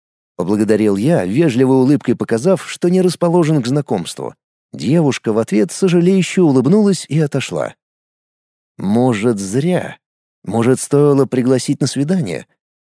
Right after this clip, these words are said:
Ужин, вечерняя прогулка, плавно переходящая в завтрак. Мысль мелькнула и пропала. Не до того сейчас.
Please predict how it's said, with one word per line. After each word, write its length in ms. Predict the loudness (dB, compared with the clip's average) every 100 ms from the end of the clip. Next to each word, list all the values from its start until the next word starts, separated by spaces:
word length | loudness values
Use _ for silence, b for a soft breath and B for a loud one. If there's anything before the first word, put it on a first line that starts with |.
| _
Ужин, 460 | -2 0 0 -4 -10 _
вечерняя 520 | -4 -2 0 0 0
прогулка, 640 | 0 -4 -2 -4 -2 -4 -6 _ _
плавно 460 | -2 0 2 0 0
переходящая 720 | 0 0 0 0 -2 -2 -4
в 40 |
завтрак. 580 | -2 -4 -6 -10 -18 -20 _ _ _ _ _ _
Мысль 420 | -2 2 0 0
мелькнула 760 | 0 0 0 0 2 2 0 -2 -4
и 120 | -4
пропала. 600 | -2 -4 -2 -4 -4 -8 _ _ -12
Не 220 | -4 -2
до 140 | -2
того 360 | -2 -2 0 -2
сейчас. 680 | -2 -4 -4 -6 -6 -10